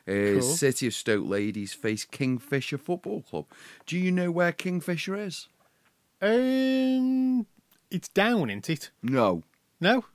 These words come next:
Speaker 1: Yes, it is
Speaker 2: No,
Speaker 1: down.
Speaker 2: it's down, isn't it?
Speaker 1: Yeah,
Speaker 2: Yeah.
Speaker 1: you're right. Sorry.
Speaker 2: Down, like
Speaker 1: Felt right up bank.
Speaker 2: What?
Speaker 1: Redditch.
Speaker 2: Yeah.
Speaker 1: Redditch. Do you know where Redditch is?
Speaker 2: Uh,
Speaker 1: It's like
Speaker 2: no.
Speaker 1: near
Speaker 2: Yeah, it's
Speaker 1: Birmingham. I,
Speaker 2: Birmingham
Speaker 1: I
Speaker 2: way,
Speaker 1: didn't
Speaker 2: isn't
Speaker 1: know
Speaker 2: it?
Speaker 1: where
Speaker 2: Yeah.
Speaker 1: Redditch was till this weekend, but anyway.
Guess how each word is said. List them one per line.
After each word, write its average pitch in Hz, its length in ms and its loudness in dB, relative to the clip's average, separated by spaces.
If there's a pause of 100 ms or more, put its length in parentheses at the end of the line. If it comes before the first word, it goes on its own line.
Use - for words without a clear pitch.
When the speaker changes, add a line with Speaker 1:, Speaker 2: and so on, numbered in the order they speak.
(180)
Speaker 1:
Yes, 151 380 4
it 131 140 -4
is 160 180 2
Speaker 2:
No, 214 100 6
Speaker 1:
down. 117 60 8
Speaker 2:
it's 107 100 6
down, 214 300 2
isn't 202 160 -2
it? 160 60 -2
Speaker 1:
Yeah, 160 120 6
Speaker 2:
Yeah. - 20 8
Speaker 1:
you're 123 180 6
right. 131 340 6
Sorry. 185 380 4
Speaker 2:
Down, 202 240 0
like 185 600 0
Speaker 1:
Felt 110 200 4
right - 180 -2
up 71 160 -6
bank. 82 380 -6 (680)
Speaker 2:
What? 139 220 6
Speaker 1:
Redditch. - 400 -2 (360)
Speaker 2:
Yeah. 160 380 2 (460)
Speaker 1:
Redditch. 117 480 -2
Do - 120 -6
you 175 40 0
know 180 100 2
where 180 160 2
Redditch 120 320 0
is? - 300 -6 (180)
Speaker 2:
Uh, 90 440 -8
Speaker 1:
It's - 120 -12
like 139 160 -6
Speaker 2:
no. 90 160 -2
Speaker 1:
near 87 200 -4
Speaker 2:
Yeah, 135 140 2
it's 117 140 -2
Speaker 1:
Birmingham. 143 240 2
I, 151 60 2
Speaker 2:
Birmingham 139 160 2
Speaker 1:
I 131 80 -4
Speaker 2:
way, 120 60 0
Speaker 1:
didn't 135 220 0
Speaker 2:
isn't 82 140 -2
Speaker 1:
know 80 80 -4
Speaker 2:
it? - 40 -2
Speaker 1:
where 76 80 -4
Speaker 2:
Yeah. 78 100 -6
Speaker 1:
Redditch 76 220 -10
was 71 200 -8
till 73 180 -8
this 73 220 -10
weekend, 85 400 -8
but - 120 -10
anyway. 92 400 -8